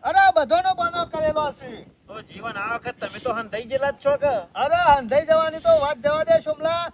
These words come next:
Speaker 1: પણ તે લાખ રૂપિયા આલે ને,
Speaker 2: હા.
Speaker 1: એના કરતા હરિયો વધારે કાઢે છે.
Speaker 2: હા?
Speaker 1: તાણે?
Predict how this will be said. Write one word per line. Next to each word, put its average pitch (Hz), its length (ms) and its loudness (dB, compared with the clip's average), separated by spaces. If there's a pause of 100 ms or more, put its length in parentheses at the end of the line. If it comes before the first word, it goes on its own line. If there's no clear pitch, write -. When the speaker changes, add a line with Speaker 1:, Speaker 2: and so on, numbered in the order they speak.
(140)
Speaker 1:
પણ 262 100 -4
તે 294 260 -10
લાખ 262 340 -4
રૂપિયા 311 340 -10
આલે 359 340 4
ને, 262 140 -10
Speaker 2:
હા. 220 120 -8
Speaker 1:
એના 311 200 -4
કરતા 311 360 -4
હરિયો 233 280 -6
વધારે 330 320 0
કાઢે 240 380 -4
છે. 196 180 -16
Speaker 2:
હા? - 400 -16 (260)
Speaker 1:
તાણે? 403 420 0